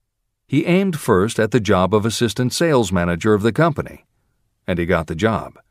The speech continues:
That single step upward placed him high enough above the crowd for him to see still greater opportunity.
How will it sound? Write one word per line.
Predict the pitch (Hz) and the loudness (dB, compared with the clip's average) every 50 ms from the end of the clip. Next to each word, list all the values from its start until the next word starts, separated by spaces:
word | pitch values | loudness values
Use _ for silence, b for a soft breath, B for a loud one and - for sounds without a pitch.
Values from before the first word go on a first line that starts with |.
| _ _ _ _ _ _ _ _ _ _ _ _ _ _ _ | _ _ _ _ _ _ _ _ _ _ _ _ _ _ _
That | - 95 110 117 151 156 - | -2 2 2 2 2 0 -4
single | - - - 127 143 139 143 147 139 | -4 -2 0 0 2 2 2 2 0
step | - - - 107 107 120 - _ - | 0 -2 0 0 0 0 -2 _ -2
upward | 117 117 - - 80 78 80 76 - | -2 0 0 -2 -4 -4 -6 -6 -2
placed | - 110 135 135 - 135 | -2 0 0 0 -2 -2
him | 135 127 | -2 0
high | 110 101 117 127 131 127 | 0 0 0 0 2 2
enough | 127 120 113 110 113 - | 2 2 2 0 0 -2
above | 101 85 85 101 110 131 | -2 0 2 2 2 2
the | 151 165 | 0 -2
crowd | - - 120 98 80 76 76 85 92 - - _ _ _ _ | 0 0 2 2 2 0 -2 -2 -4 -8 -12 _ _ _ _
for | - 139 135 | -2 0 0
him | 120 139 151 143 | 2 0 0 -2
to | 135 | -4
see | 120 - - 127 120 120 | -4 -2 0 0 2 0
still | 110 - - 127 123 120 117 | 0 -2 0 2 2 2 2
greater | 104 92 90 110 139 156 147 110 107 92 | 0 -2 -2 0 0 2 2 2 2 2
opportunity. | 80 76 78 - 85 76 - - 87 65 62 - - - - - | 0 0 -2 -4 -6 -4 -4 -4 -6 -6 -8 -12 -16 -20 -20 -20